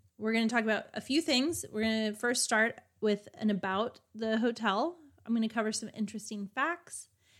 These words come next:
and then I'm gonna talk about some of the amenities on property that are unique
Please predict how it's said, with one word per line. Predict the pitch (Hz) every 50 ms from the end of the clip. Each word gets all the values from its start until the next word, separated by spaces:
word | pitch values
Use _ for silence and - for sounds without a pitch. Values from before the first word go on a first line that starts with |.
| _ _ _
and | - 220
then | 240 254
I'm | 277 302
gonna | 320 320 320
talk | 277 247 262 262 254
about | 247 254 220 220
some | - 240 233 233
of | 226 196
the | 214 220 196
amenities | 208 214 208 196 196 196 208 202 208 202 196 196 196 190 190 - -
on | - 208 196 196 196
property | 190 - - - 185 - - - - - 110 185 185
that | 180 190 190
are | 185 185 185 185 - -
unique | 196 185 196 196 196 196 190 185 -